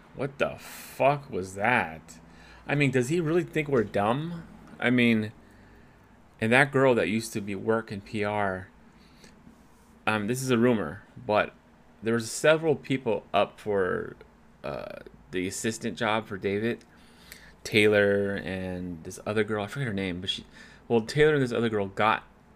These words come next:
the, the job, right? But this girl that's in Dom's video, rumored to be up for the job but didn't get it. And then she wasn't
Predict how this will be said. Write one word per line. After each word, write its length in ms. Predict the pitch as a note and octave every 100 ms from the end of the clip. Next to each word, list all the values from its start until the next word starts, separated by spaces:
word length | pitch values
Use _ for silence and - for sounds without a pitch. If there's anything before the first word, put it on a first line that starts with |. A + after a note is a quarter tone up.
| - -
the, 140 | - G2
the 160 | -
job, 380 | G2+ B2 C2 A1+ - - - -
right? 300 | - F#2+ A#2 - - - - - - - - - - -
But 460 | A2 - - - A#2+
this 180 | A#2 A#2+
girl 460 | B2+ A#2 G#2 G2+ G2+ - - -
that's 240 | G2+ -
in 380 | G2+ G2 F#2+ F2+
Dom's 340 | G#2 G2+ G2
video, 520 | F#2+ G#2+ G2+ F#2+ F2 F2 - - - -
rumored 680 | - G#2 A#2+ C3 A2+ G2 G2 - - - - -
to 120 | A#2
be 460 | G2+ G2+ F#2+ F#2 F#2 -
up 200 | G#2+ -
for 100 | G2+
the 80 |
job 260 | F2+ F#2+ F#2
but 80 | F#2+
didn't 200 | F#2 F2+
get 140 | G2
it. 140 | A#1+ G1+ - - - - - - - -
And 140 | - F#2+
then 100 | F#2+
she 160 | -
wasn't 400 | G2 F#2+ F#2+ F2+